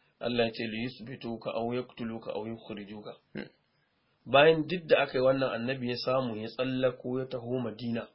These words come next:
Speaker 2: Mm.
Speaker 1: Wanda suka yi wa annabi irin wannan abin, Allah ya sake kiransu ya ce, "Qul lil ladhina kafaru."
Speaker 2: Mm.
Speaker 1: A faɗa ma wa'incan kafiran, "In yantahu," in dai sun hana sun daina kafirci,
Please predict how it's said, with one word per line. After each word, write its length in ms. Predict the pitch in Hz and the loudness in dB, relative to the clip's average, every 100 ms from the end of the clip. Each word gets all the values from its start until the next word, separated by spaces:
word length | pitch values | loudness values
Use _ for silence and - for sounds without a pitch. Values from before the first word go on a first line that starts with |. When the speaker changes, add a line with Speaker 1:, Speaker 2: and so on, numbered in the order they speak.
| _ - | _ -10
Speaker 2:
Mm. 260 | 95 82 78 _ _ _ _ _ | -8 -8 -14 _ _ _ _ _
Speaker 1:
Wanda 460 | - 127 156 240 208 | -6 4 6 6 2
suka 220 | - - 147 | -2 0 4
yi 60 | |
wa 200 | 139 131 | 6 4
annabi 380 | 127 120 123 120 | 2 0 0 -2
irin 260 | 127 123 113 | -4 -2 -2
wannan 280 | 120 120 101 | -2 -2 -4
abin, 200 | 110 107 | -4 -4
Allah 220 | 127 127 | -2 0
ya 120 | 113 117 | -2 -4
sake 340 | - 123 117 | -6 -8 -10
kiransu 420 | - 120 110 - 113 | -8 -6 -6 -8 -10
ya 60 | 117 | -10
ce, 140 | 110 107 | -12 -8
"Qul 160 | 123 | -6
lil 180 | 127 123 | -6 -6
ladhina 360 | 113 120 110 101 | -6 -6 -8 -10
kafaru." 400 | 120 - 98 - _ _ _ _ - | -12 -14 -16 -16 _ _ _ _ -12
Speaker 2:
Mm. 160 | 190 - _ _ _ | -10 -12 _ _ _
Speaker 1:
A 80 | - | -6
faɗa 320 | 135 143 123 | -2 0 0
ma 80 | 113 | 0
wa'incan 440 | 123 120 113 113 | -2 -4 -6 -8
kafiran, 460 | 110 110 117 107 104 | -8 -10 -10 -12 -10
"In 240 | 117 123 123 | -6 -4 -4
yantahu," 480 | 127 117 110 104 - _ _ _ _ _ _ _ - | -4 -6 -10 -14 -20 _ _ _ _ _ _ _ -8
in 140 | 131 | -4
dai 120 | 135 | -4
sun 220 | 127 139 127 | -2 -4 -4
hana 180 | 117 110 | -6 -6
sun 240 | - 120 | -6 -4
daina 240 | 120 127 110 | -2 -4 -4
kafirci, 680 | - 113 113 117 113 107 | -8 -10 -8 -10 -10 -16